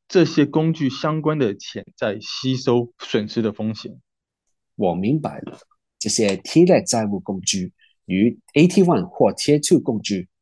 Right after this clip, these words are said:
Speaker 2: 有什么不同？
Speaker 1: 在这三种工具中，T lag非资本债工具对投资者的保护程度最高。T lag非资本债的票期是必须支付的，债券到期日也必须赎回，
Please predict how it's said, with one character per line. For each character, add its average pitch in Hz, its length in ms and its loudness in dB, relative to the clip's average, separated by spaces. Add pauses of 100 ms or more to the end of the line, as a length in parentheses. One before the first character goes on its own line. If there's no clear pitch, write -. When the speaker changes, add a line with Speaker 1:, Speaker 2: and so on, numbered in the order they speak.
(100)
Speaker 2:
有 87 120 -2
什 - 160 -2
么 85 140 -6
不 147 180 -2
同？ 110 360 -6 (800)
Speaker 1:
在 196 160 6
这 190 180 4
三 208 240 6
种 135 180 4
工 147 200 2
具 143 140 0
中 139 400 0 (100)
，T 190 220 -2
lag 180 320 4 (160)
非 190 180 4
资 180 160 -4
本 113 180 -2
债 123 180 -2
工 131 180 -8
具 131 160 -10
对 120 280 -2
投 110 220 -10
资 127 120 -8
者 117 100 -6
的 95 80 -8
保 92 220 -10
护 113 200 -10
程 101 180 -16
度 104 200 -10
最 107 180 -2
高。 104 340 -6 (520)
T 190 200 2
lag 165 180 4
非 170 220 4
资 165 140 -2
本 131 180 0
债 120 160 0
的 110 100 -4
票 135 220 -2
期 107 140 -10
是 117 220 -10
必 147 200 -4
须 - 200 -8
支 113 180 -4
付 101 220 -8
的， - 180 -12 (420)
债 180 180 4
券 143 220 0
到 151 160 2
期 - 200 -6
日 123 180 0
也 113 220 -6
必 147 160 -4
须 135 180 -8
赎 107 300 -6
回， 104 80 -10